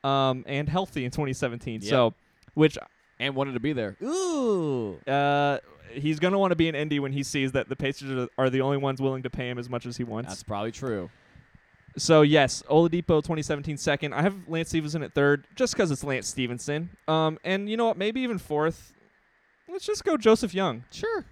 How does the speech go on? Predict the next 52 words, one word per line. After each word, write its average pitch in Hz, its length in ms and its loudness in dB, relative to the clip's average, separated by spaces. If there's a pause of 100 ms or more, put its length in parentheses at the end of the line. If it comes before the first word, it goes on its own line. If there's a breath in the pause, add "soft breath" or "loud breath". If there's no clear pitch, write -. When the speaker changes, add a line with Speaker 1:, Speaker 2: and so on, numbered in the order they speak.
(100)
Speaker 1:
I'm, 320 140 -10
I - 460 -8
like 294 120 2
him. 123 260 -8 (100)
Speaker 2:
Mighty 160 260 -6
Joe 170 220 -6
Young, 147 280 -6
second 151 340 -8
Speaker 1:
Yeah. 120 60 -10
Speaker 2:
reference 147 280 -8
today. 101 240 -10
Shout 160 260 -8
out. 104 260 -6
Speaker 1:
Yeah, 392 320 -10
and, 185 340 -2
uh, 185 260 2
he 247 100 -2
can 415 120 -6
sit 160 140 -2
on 160 100 0
the 127 80 4
bench 131 280 -2
again, 139 300 -4
<laughs> 185 40 -6
whatever. 175 480 2
I 160 100 0
Speaker 2:
Yeah. 139 180 -2
Speaker 1:
mean, 165 100 -4 (300)
he's 175 180 0
not 170 160 -2
gonna 180 140 0
play 180 160 4
over 170 80 2
Aaron 156 220 2
Holiday. 131 420 0
Speaker 2:
Come 214 180 -6
be 208 140 -6
a 165 40 -4
part 131 280 -4
of 101 80 -10
it. 95 120 -8 (180)
Speaker 1:
Yes, 131 500 0
we 165 420 2
love 143 420 0
Joseph 131 420 0
Young 123 280 -8
here. 117 340 -6
And 123 120 -8
if 117 80 -8
you're 156 100 4
listening, 151 560 0 (220)
hey, 143 240 -2